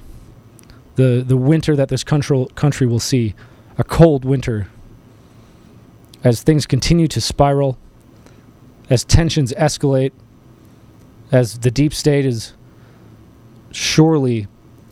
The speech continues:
planning their next open assault on the American people, their next false flag event, their next big moment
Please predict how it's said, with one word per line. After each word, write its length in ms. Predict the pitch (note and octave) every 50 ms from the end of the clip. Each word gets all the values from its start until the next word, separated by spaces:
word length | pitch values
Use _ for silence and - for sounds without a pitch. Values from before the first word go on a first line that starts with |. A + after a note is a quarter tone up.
| - - - - - - - - - -
planning 340 | - - D#3 D#3 D3+ D3+ D3
their 140 | B2+ B2 A#2+
next 380 | B2 C3 C#3 C#3+ - - - - -
open 240 | D#3 D3 - - C#3+
assault 420 | B2+ - - C#3+ C3 B2 A#2+ -
on 100 | C3+ B2+
the 80 | B2+ B2
American 380 | A#2+ A#2+ B2 B2 A#2 - A#2+
people, 300 | G#2+ - B2 A#2 G#2 G#2
their 160 | G2 A#2+ B2+ C3
next 240 | C#3 D3+ C#3 -
false 360 | - - - D#3+ D3+ C#3+ - -
flag 340 | - - C#3+ C#3 B2+ B2
event, 320 | A#2+ A2+ A2 A2+ G#2+ G#2 - - - - - - -
their 100 | - C#3
next 220 | C#3+ D#3 C#3+ - -
big 460 | A#2 A2 G#2 - E3 E3 D#3+ C#3+ C#3
moment 400 | D3+ D3+ D3 C#3+ C3 A#2+ A#2